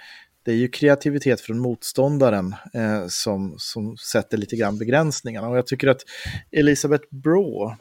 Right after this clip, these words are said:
som nyligen har kommit ut med en bok som heter Defenders Dilemma, som handlar om hybridkriget och,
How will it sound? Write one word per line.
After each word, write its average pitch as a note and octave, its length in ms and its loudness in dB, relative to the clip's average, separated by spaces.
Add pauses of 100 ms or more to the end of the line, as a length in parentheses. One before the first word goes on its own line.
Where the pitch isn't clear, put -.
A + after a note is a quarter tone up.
som A2+ 500 -4 (800)
nyligen C#3+ 320 4
har C3 80 4
kommit C3 300 -2
ut A#2+ 200 0
med A#2+ 100 -4
en A2+ 80 -4
bok A#2 220 -2
som A#2 140 -6
heter A2+ 200 -4
Defenders B2 560 -4
Dilemma, C#3+ 500 2
som - 140 -6
handlar C#3+ 260 2
om C3 100 -2
hybridkriget C3 840 -2
och, A2 140 -6